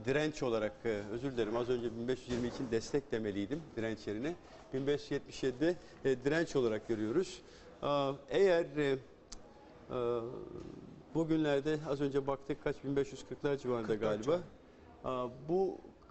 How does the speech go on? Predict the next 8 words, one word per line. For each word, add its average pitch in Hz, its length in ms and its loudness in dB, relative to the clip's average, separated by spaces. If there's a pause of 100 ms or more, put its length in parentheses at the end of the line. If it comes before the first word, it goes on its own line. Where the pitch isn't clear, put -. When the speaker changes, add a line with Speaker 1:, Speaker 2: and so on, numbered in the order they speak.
(400)
Speaker 1:
kırk 185 220 4
üzerinde 156 460 2
muhtemelen 170 520 2
yeni 165 360 4
bir, 151 140 2 (120)
e, 127 180 2 (100)
hedef 147 300 2
olarak 135 300 4